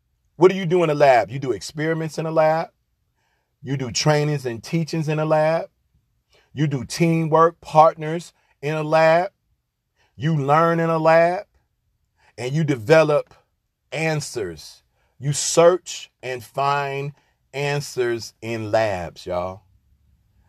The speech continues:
So when we talk about Stream on Wheels, what we're talking about, Stream on Wheels, the mobile lab, what we're talking about is science, technology, reading, engineering, arts,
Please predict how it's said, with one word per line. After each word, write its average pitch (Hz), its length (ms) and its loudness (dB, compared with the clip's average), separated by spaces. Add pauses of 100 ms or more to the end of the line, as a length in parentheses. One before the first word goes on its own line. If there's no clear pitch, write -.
So 139 480 6 (140)
when 131 120 -2
we 196 80 0
talk 190 260 4
about 156 280 2
Stream 180 440 -4
on 156 200 0
Wheels, 196 460 2 (160)
what 170 160 -2
we're 175 160 -2
talking 170 400 -2
about, 160 440 2 (520)
Stream 180 380 -4
on 170 200 0
Wheels, 180 300 0
the 147 100 2
mobile 160 400 2
lab, 185 500 4 (140)
what 160 180 4
we're 175 140 -2
talking 165 340 2
about 147 380 4
is 101 160 -8
science, 165 800 0 (500)
technology, 151 960 -2 (540)
reading, 170 720 -2 (500)
engineering, 156 920 -2 (320)
arts, 151 560 6